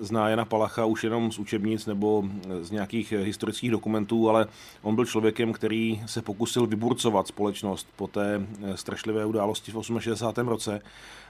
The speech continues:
A <clears throat> ten jeho čin, jakkoliv byl extrémní, tak opravdu tu společnost zasáhl a, a vyburcoval. Takže,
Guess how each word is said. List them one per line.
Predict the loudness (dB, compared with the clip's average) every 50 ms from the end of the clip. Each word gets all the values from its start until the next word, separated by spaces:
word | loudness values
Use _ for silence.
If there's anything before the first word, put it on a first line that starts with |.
| -20 -4 2
A | 6 6 8 8 6 4 -2 -6 -12 -18 -6 8
<clears throat> | 12 12 12 12 12 12 12 8
ten | 6 6
jeho | 8 6 6
čin, | 4 6 4 4
jakkoliv | 4 6 2 2 2
byl | 4 2 2
extrémní, | 0 0 2 4 4 4 6 4 2 2
tak | 0 0 -2 -2
opravdu | -8 -4 0 2 2 4 4 4 4 4 2 -2 -8 -16 -20 -20 -20 -20 -20 -20 -20 -20 -12 -12 -12 -6 -2
tu | -2
společnost | -2 2 2 2 4 4 6 6
zasáhl | 6 4 6 8 8 8 8 8 4 2 2 -4 -16 -20 -20 -20 -20 -20 -20 _ 4
a, | 6 8 8 8 6 4 2 -2 0
a | 4 6 8 8 6 6 4 0 -2 -6 -10 -20 -20 -20 -18 -8 -2
vyburcoval. | 0 2 4 2 2 2 2 4 4 4 4
Takže, | 2 -2 0 4 4 4 4